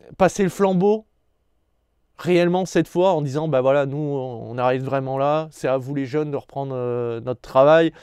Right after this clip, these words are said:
Oui, mais bon, c'est quand même, euh, inintéressant et ce film n'apporte rien. Oh, je pense qu'il est temps, euh, de soit on arrête, hein, ce serait bien, soit d'apporter quelque chose de neuf.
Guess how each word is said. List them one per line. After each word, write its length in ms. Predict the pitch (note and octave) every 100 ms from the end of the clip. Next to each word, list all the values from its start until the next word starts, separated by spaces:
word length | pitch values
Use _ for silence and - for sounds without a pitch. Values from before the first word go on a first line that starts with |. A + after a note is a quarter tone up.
| - _ -
Oui, 280 | D#3 F#3+ F#3
mais 120 | D3+
bon, 240 | C#3+ D#3+ - _ _ _ _
c'est 220 | - C#3+
quand 180 | D#3+ C#3+
même, 300 | D3+ D3 C#3+
euh, 340 | C3+ C3 B2 - _ _ _ -
inintéressant 840 | F3+ F3+ - D#3+ D#3+ - D#3+ E3+ -
et 80 |
ce 160 | C#3 D3+
film 220 | - F3+
n'apporte 380 | D#3+ C3 C#3 -
rien. 220 | C3+ D3+ D#3+
Oh, 80 | F3+
je 60 | -
pense 180 | A3 -
qu'il 180 | G3 F3
est 180 | F3+
temps, 300 | - G#3 B3 - _ _ _ _ -
euh, 320 | C3 C#3+ C3
de 240 | D#3 D3+ D#3
soit 320 | - A3 G3+
on 80 | D#3
arrête, 320 | B2+ G#3+ -
hein, 160 | C3+ -
ce 140 | -
serait 180 | - -
bien, 180 | B2+ F3 _ _ _ -
soit 320 | - G3 C4
d'apporter 460 | D#3+ C#3+ D#3 G#3 -
quelque 180 | D#3
chose 180 | - D#3
de 120 | D3
neuf. 340 | E3 G#3 F#3